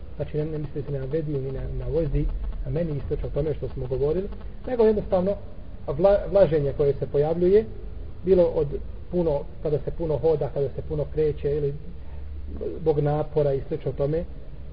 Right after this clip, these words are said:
ovaj, većina islamskih učenjaka, učenjaka kažu da je to nečisto, no, međutim, ispravno je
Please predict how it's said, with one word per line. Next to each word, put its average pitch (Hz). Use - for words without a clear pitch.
ovaj, 135
većina 160
islamskih 151
učenjaka, 143
učenjaka 143
kažu 143
da 139
je 127
to 131
nečisto, 170
no, 151
međutim, 147
ispravno 139
je 147